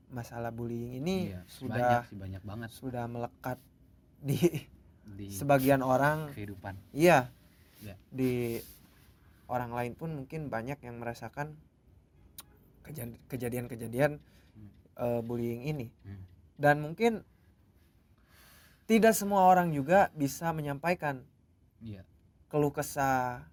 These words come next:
Speaker 1: rasa sakit, karena bullying itu parah, bro.
Speaker 2: Ya amat pedih sih
Speaker 1: Pedih.
Speaker 2: awalnya. Awalnya.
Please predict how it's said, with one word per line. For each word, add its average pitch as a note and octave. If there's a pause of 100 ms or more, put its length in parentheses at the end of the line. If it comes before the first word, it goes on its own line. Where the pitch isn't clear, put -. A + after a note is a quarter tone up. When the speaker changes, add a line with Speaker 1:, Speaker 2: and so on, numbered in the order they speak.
(120)
Speaker 1:
rasa C3+
sakit, C3 (400)
karena E3+
bullying D3+
itu E3 (560)
parah, C3
bro. A2+ (160)
Speaker 2:
Ya A#2+
amat A2
pedih A#2
sih A#2
Speaker 1:
Pedih. -
Speaker 2:
awalnya. C3 (720)
Awalnya. G#2